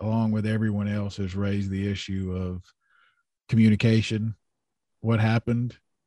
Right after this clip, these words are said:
you know, with Bonnaroo? They're always so great at communicating, marketing, social media, all of that stuff. And the reality is, just like we thought,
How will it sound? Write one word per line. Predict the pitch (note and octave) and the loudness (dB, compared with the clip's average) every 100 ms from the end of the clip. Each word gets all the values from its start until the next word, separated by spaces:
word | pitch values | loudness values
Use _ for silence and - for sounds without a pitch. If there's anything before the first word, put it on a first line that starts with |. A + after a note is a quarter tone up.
| - | -4
you | A2+ | -2
know, | A2+ | 0
with | A2 A2 | 0 0
Bonnaroo? | G2+ A2 A2 G#2+ G#2+ | 0 2 2 2 0
They're | G2 G2 | 0 0
always | A#2 A2+ G2 | 2 0 -2
so | - A2+ | -2 -2
great | G#2 F#2 G2 G2+ A#2 - - _ _ _ _ _ _ _ | -2 -2 0 2 0 -2 -12 _ _ _ _ _ _ _
at | G2 F#2 - | -6 -6 -2
communicating, | A2+ A2+ A2+ G2+ A#2 A2+ A2+ A2 | 2 4 4 2 2 2 2 0
marketing, | G#2 A2+ A#2 A2+ A2 A2 A2 G#2 _ | 0 0 -2 -2 -2 -2 -4 -6 _
social | B2 B2 A#2 | 0 0 0
media, | A2 A2 G#2+ G#2 G#2 G#2 F#2+ _ | -2 -2 -2 -2 -4 -6 -10 _
all | A2 A2 G#2+ | -2 0 0
of | |
that | G#2+ F2+ | -2 -6
stuff. | - A2 A2 A2 - _ - | -6 -4 -2 -4 -8 _ -4
And | G2+ | -2
the | G#2 | 0
reality | G#2+ A2+ A#2+ A2 G2+ | 2 2 2 2 0
is, | G2+ F#2 | -2 -4
just | G#2+ F#2+ | -6 -6
like | G#2 F#2+ | -6 -6
we | F#2+ F2+ | -6 -8
thought, | G2 F#2 F2 | -6 -4 -6